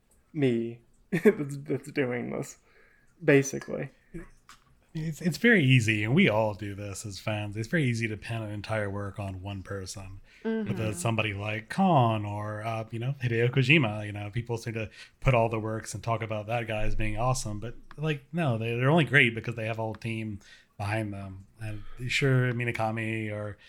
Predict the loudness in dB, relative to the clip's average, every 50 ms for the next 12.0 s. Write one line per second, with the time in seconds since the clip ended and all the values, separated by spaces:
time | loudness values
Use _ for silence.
0 | -20 _ _ _ _ _ -8 -8 -6 -4 -4 -6 -6 -6 -8 -10 -10 -8 -6 -4
1 | -4 -4 -6 -8 -10 -10 -8 -6 -6 -6 -8 -8 -8 -6 -4 0 2 2 2 2
2 | 2 0 0 2 4 4 4 2 2 0 0 0 0 -2 -4 -4 -6 -8 -12 -12
3 | -10 -6 -4 -2 -2 -2 -2 -4 -6 -8 -8 -8 -8 -6 -2 0 2 2 2 0
4 | -4 -6 -6 -8 -10 -12 -12 -14 -12 -12 -10 -10 -10 -8 -8 -8 -8 -10 -10 -10
5 | -10 -10 -10 -10 -12 -14 -18 _ _ _ _ _ _ _ _ _ -8 -8 -6 -6
6 | -6 -8 -8 -6 -6 -8 -8 -8 -6 -2 -2 -2 -4 -6 -12 _ -10 -8 -8 -6
7 | -2 0 0 2 2 4 4 4 2 2 0 -2 0 2 2 2 2 0 -6 -20
8 | _ _ _ _ _ _ _ 0 2 4 6 6 6 6 4 0 -2 -4 -8 -6
9 | -6 -6 -6 -8 -6 -6 -6 -6 -8 -10 -14 -16 _ _ _ _ _ _ -4 -2
10 | 0 0 0 0 -2 -2 -4 -4 -4 -2 0 0 0 -2 -4 -6 -10 -10 -8 -8
11 | -6 -4 -4 -4 -6 -8 -10 -14 -18 _ _ -10 -8 -8 -8 -8 -10 -12 -12 -14